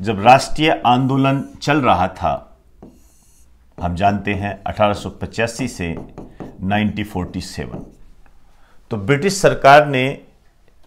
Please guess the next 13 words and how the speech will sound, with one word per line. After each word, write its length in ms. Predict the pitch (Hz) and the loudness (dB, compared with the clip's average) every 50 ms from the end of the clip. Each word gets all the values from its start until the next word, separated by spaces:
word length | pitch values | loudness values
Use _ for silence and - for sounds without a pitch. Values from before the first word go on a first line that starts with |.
| - - | -6 0
कई 160 | 170 175 196 | 4 4 4
प्रकार 460 | 185 190 165 139 131 - 117 113 113 110 | 4 4 4 2 4 6 6 6 6 6
के 160 | - 113 107 | 2 -4 -6
कानून 460 | - - - 98 98 104 107 113 110 | -2 2 2 2 2 2 -2 -4 -2
बनाए, 400 | 98 101 95 95 92 95 - - - - _ _ _ _ _ _ _ _ _ _ - 101 | -4 -2 -2 0 -2 -2 -4 -8 -16 -20 _ _ _ _ _ _ _ _ _ _ -14 -8
जिससे 720 | 95 147 165 165 - - 123 110 104 104 107 - - - - _ _ _ _ _ _ _ _ _ _ _ _ _ _ _ - - _ _ _ _ _ _ _ _ _ - | -4 -4 -4 -4 -4 -2 0 2 2 0 0 -4 -14 -20 -20 _ _ _ _ _ _ _ _ _ _ _ _ _ _ _ -20 -20 _ _ _ _ _ _ _ _ _ -6
नागरिकों 580 | 78 80 92 104 101 107 113 113 - 110 104 101 | 0 4 6 6 6 4 2 0 2 0 0 0
के 80 | 104 | 0
अधिकारों 480 | 85 82 82 85 80 95 92 95 95 95 | -2 -2 -4 -4 -2 0 0 0 0 0
का 220 | 95 98 101 - - | 0 0 0 0 0
हनन 220 | 80 82 82 76 | -4 -4 -4 -4
हुआ 200 | 67 57 55 - | -4 -6 -8 -10
था। 380 | - - - - - - - | -10 -12 -18 -20 -20 -20 -20